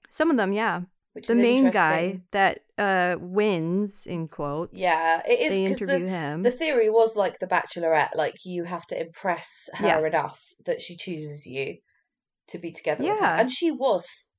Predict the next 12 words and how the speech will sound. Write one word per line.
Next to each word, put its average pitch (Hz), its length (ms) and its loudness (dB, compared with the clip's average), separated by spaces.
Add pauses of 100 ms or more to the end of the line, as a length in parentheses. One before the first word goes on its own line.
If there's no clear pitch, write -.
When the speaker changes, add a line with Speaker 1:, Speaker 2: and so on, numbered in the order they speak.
(160)
Speaker 2:
stunning 165 540 0
Speaker 1:
Right. 196 280 -2
Speaker 2:
in 190 100 -2
the 170 80 -6
show. 143 460 0 (260)
She - 140 -6
was, 226 80 -6
like, 208 180 -2
F 196 200 -6
H 190 280 -4
M, 175 320 2
like, 151 340 -2